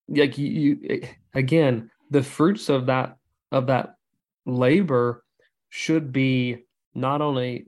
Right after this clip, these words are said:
visible, but audible as well in many, many instances. You know, your farm pre and post timber thinning, you guys had burned, um, you know, often beforehand, but when you started com-,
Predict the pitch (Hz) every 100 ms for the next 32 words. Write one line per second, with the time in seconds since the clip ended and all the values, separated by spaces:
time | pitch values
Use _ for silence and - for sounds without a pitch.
0 | _ 123 113 135 180 180 120 - - 143
1 | - _ _ _ _ _ _ _ - 131
2 | 131 127 - - 135 156 165 127 123 123
3 | 113 123 151 127 120 127 127 120 - 131
4 | 131 123 139 143 131 127 131 127 - -
5 | - _ 131 127 - - 135 147 143 139
6 | 135 127 131 _ _ - 156 147 131 131
7 | 139 131 - - 151 165 143 127 120 120
8 | 123 - _ - 247 262 175 143 - 147
9 | 147 135 135 139 139 135 - 131 117 117
10 | 117 113 113 _ _ 147 135 127 139 147
11 | - 139 123 113 - 131 - 208 254 131
12 | 131 127 123 _ _ - 135 143 151 156
13 | 165 143 131 127 120